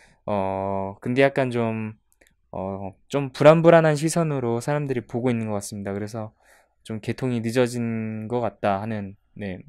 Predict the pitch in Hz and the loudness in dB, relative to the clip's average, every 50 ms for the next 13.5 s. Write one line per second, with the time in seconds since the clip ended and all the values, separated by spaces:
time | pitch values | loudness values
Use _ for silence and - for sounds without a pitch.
0 | - - 69 - - 101 95 92 90 92 104 101 110 104 101 98 95 101 107 _ | -20 -18 -12 -8 -6 -6 -4 -6 -6 -8 -4 -4 -4 -4 -4 -4 -6 -8 -12 _
1 | _ _ _ - 107 104 110 110 - 117 107 104 98 - 107 98 110 104 - - | _ _ _ -4 -4 -2 -4 -4 -6 -6 -6 -6 -6 -8 -8 -8 -8 -10 -10 -8
2 | 131 123 - - 101 95 95 101 113 127 160 175 165 - 165 143 139 127 - 131 | -10 -8 -8 -10 -8 -4 -2 -2 -2 0 -2 -2 -2 -2 -4 -4 -4 -6 -4 -4
3 | 117 101 92 90 90 87 85 - _ _ _ _ _ _ _ _ _ _ _ _ | -4 -2 -2 -2 -4 -6 -8 -12 _ _ _ _ _ _ _ _ _ _ _ _
4 | _ - - - - - _ _ _ _ _ _ _ _ _ _ _ _ _ _ | _ -20 -20 -20 -20 -20 _ _ _ _ _ _ _ _ _ _ _ _ _ _
5 | _ _ _ _ _ - 147 151 151 151 151 151 151 151 151 - 165 156 151 147 | _ _ _ _ _ 0 2 4 6 6 6 6 4 4 2 2 2 4 4 4
6 | - - 156 147 151 156 156 156 156 156 151 151 151 147 139 131 131 127 - 143 | 4 4 4 6 6 6 6 4 4 4 2 2 2 2 2 2 2 4 4 4
7 | 139 135 135 123 131 139 139 127 117 - 139 147 156 160 160 151 139 120 107 107 | 4 4 2 0 0 0 0 -2 -2 -4 -4 -2 0 0 0 0 0 0 0 -2
8 | 107 107 110 104 104 - - 156 180 180 175 170 151 127 127 131 135 139 139 135 | -4 -4 -4 -4 -6 -6 -2 2 2 4 4 4 4 2 2 2 2 2 2 2
9 | - 170 175 180 185 180 - 180 180 180 180 175 170 165 - - - 156 139 135 | 0 0 -2 -2 -2 -2 -2 -2 0 0 0 0 -2 -4 -4 -6 -4 -2 -2 -2
10 | 131 131 120 120 131 135 135 - 165 165 - - - 156 147 - - - - 127 | -2 -2 -2 -2 -2 -4 -4 -4 -4 -4 -4 -4 -6 -6 -4 -6 -10 -8 -6 -4
11 | 120 113 113 127 139 151 147 - - 123 131 139 139 139 139 135 135 139 135 127 | -2 -2 0 0 -2 -2 -4 -4 -4 -2 0 0 0 0 0 0 -2 -2 -2 -4
12 | 131 131 127 123 120 113 120 120 117 113 107 104 110 135 135 123 110 107 107 117 | -4 -4 -4 -2 -2 -2 -2 -2 -2 -4 -4 -2 -2 -2 0 0 -2 -4 -2 0
13 | 123 113 104 101 98 110 101 95 92 | 0 0 0 -2 -2 -2 -4 -4 -6